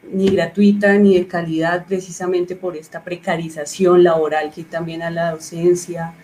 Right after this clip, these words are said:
no hay condiciones de salud,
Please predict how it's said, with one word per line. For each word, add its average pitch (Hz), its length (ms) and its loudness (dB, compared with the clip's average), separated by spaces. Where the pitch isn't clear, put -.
no 185 260 6
hay 185 320 4
condiciones 180 680 2
de 185 120 -2
salud, 185 680 -2